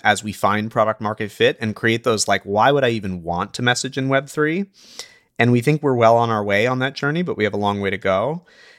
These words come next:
And as, say, you know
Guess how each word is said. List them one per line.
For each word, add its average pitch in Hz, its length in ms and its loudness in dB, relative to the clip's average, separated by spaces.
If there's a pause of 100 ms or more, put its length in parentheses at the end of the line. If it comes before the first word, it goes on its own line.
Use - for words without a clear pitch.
(200)
And 107 480 4
as, 113 480 4
say, 104 640 4 (380)
you 110 80 -2
know 90 220 -2